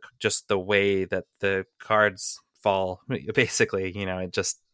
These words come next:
really changes the way that you have to strategize for each run, and it feels so different. And, you know, similar to Hades, you know, which is really probably the only other, <laughs> other,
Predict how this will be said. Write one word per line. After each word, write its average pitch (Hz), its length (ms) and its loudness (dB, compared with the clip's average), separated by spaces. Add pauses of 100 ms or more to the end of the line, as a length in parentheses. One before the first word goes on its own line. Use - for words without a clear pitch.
(120)
really 101 260 2
changes 98 520 -4
the 101 100 2
way 98 240 2
that 98 160 -2
you 98 80 -6
have 98 160 -4
to 104 80 -8
strategize 101 560 -2
for - 100 -8
each - 200 -8
run, 98 340 -6 (340)
and 98 80 -6
it 90 80 -8
feels 101 240 0
so 95 140 -4
different. 90 420 -10
And, 95 240 -10 (320)
you 107 120 2
know, 90 120 0
similar 123 360 2
to 110 120 0
Hades, 107 520 0 (120)
you 95 380 -12
know, 92 140 -10 (420)
which 101 200 -6
is 101 180 -4
really 101 260 2
probably 98 320 -4
the 101 140 -6
only 101 200 -4
other, 107 180 0 (140)
<laughs> - 140 -8
other, 104 340 2